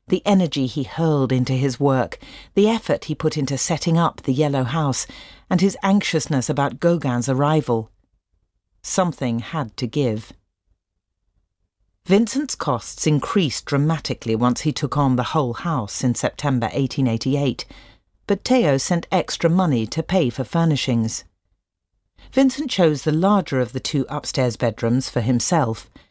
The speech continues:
from where you can see the sunrise in the morning. His painting of his bedroom is one of the most famous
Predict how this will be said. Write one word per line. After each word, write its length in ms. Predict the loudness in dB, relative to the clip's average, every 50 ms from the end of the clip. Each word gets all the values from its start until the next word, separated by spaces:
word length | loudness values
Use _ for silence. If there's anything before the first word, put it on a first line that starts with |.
| _ _ _ _ _
from 180 | 2 4 4 4
where 200 | 4 4 2 2
you 180 | 2 0 -2
can 240 | -2 -2 -2 -2 -2
see 300 | -2 -2 0 2 2 2
the 120 | 2 0
sunrise 680 | -2 0 2 2 4 4 4 2 2 0 0 0 0 0
in 120 | 0 0
the 60 | 2 2
morning. 540 | 2 2 2 2 2 2 2 2 0 -4 -6 -14 _ _ _ _ _ _ _ _ _ _ _ _ _ _ _ _ _
His 160 | -2 -2 -2
painting 440 | 0 2 4 4 4 4 2 2 2
of 100 | 2 0
his 140 | -2 -2 0
bedroom 500 | 0 -2 -2 0 0 0 0 0 0 -4 _ _ _ _ _
is 120 | -4 0 0
one 120 | 0 0
of 100 | 0 0
the 60 | 0
most 300 | 0 2 2 0 -2 -6
famous 580 | -8 -2 0 0 0 2 0 -2 -2 -4 -8